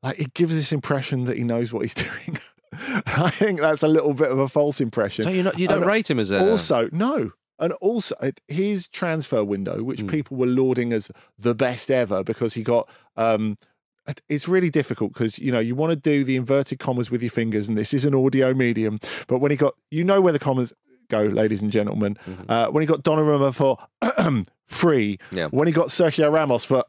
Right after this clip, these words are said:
Speaker 1: <clears throat> free,
Speaker 2: Yeah.
Speaker 1: when he got, uh, Gini Wijnaldum for free, all that sort of stuff. People were saying, "Oh, and Messi, of course, it's, it's, it's the greatest transfer window ever." There was never any sense of how this might fit together.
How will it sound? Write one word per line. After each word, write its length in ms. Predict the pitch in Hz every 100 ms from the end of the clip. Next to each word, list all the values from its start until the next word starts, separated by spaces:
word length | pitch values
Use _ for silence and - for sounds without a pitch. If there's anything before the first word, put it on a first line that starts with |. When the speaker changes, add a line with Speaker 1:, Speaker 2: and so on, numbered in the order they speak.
| -
Speaker 1:
<clears throat> 560 | 226 - 185 147 107 95 _ _
free, 480 | - - 180 180 123 107
Speaker 2:
Yeah. 140 | 92 82 135
Speaker 1:
when 120 | 175
he 40 | 190
got, 200 | 190 156
uh, 200 | 156 160 165
Gini 260 | 196 190
Wijnaldum 540 | 175 185 202 196 127 117
for 300 | 160 156 139 _ _ _ _ _
free, 460 | - 226 214 113 98 _ _
all 140 | 180 190
that 200 | 190 156
sort 160 | 160
of 80 | 131
stuff. 200 | - 117
People 220 | 196 185
were 60 | 180
saying, 220 | 160 147 -
"Oh, 280 | 147 151
and 120 | 151 151
Messi, 440 | 160 143 160 151
of 100 | 135
course, 260 | - 156 - - 131
it's, 200 | 151 139 -
it's, 240 | 160 147 - -
it's 120 | 139
the 60 | 139
greatest 460 | 139 165 151 135
transfer 460 | - 151 147 - 135
window 340 | 131 135 123 123
ever." 360 | 143 117 - - _ _ _ _ -
There 100 | 202
was 140 | 202
never 560 | 202 220 226 220 202 185
any 180 | 175 165
sense 520 | - 160 110 - - - _
of 100 | -
how 200 | 123 139
this 200 | 135 127
might 180 | 139 113
fit 160 | - 135
together. 260 | 127 117